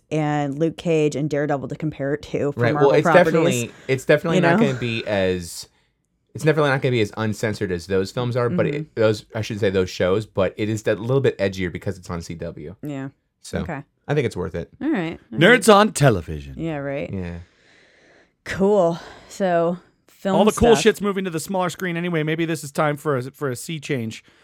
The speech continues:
Speaker 3: Roxy, sorry you weren't here to decide, but we're Nerds on T V now. Fuck movies.
Speaker 1: Well, I mean, haven't we ar-, haven't we argued this before that you have to film television <laughs> shows? So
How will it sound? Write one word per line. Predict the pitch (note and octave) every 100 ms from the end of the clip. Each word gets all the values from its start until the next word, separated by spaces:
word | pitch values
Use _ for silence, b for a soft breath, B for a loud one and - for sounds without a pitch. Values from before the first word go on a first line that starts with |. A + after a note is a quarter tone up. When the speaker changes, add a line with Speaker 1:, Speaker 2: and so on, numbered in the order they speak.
| b -
Speaker 3:
Roxy, | D#3+ F#3 - A3+
sorry | A3 F#3 F#3
you | G3
weren't | G3 F#3+
here | G3+
to | F#3+
decide, | F3+ - G#3 G3 D3+
but | D#3 D3+ - _
we're | D3 E3+
Nerds | E3+ E3
on | E3
T | D3+ E3+
V | D#3
now. | D3+ C3
Fuck | - D#3 D#3
movies. | C#3+ B2+ A#2+ - b b b
Speaker 1:
Well, | A3 C#4 C#4+ C4
I | A3+ A#3+
mean, | A#3+ A#3+ A3+ G#3+ G#3 G3 - _ _ _ _ _ _ -
haven't | F#3+ B3+
we | C4+ B3+
ar-, | A#3
haven't | A3 C#4+ A4
we | G#4+
argued | G4 F#4+ F4
this | F4+ E4+
before | E4+ D4 D4 D4+
that | C#4 G3+
you | A3+
have | A3+ A#3+ -
to | B3+
film | A3+ - G3+ G3+ A3+ A3+ A3+
television | G#3 A3+ C4+ C#4 D#4+
<laughs> |
shows? | A#3+ - A4 F4 G4+ A4 -
So | - - C4+ C4+ B3+ A#3+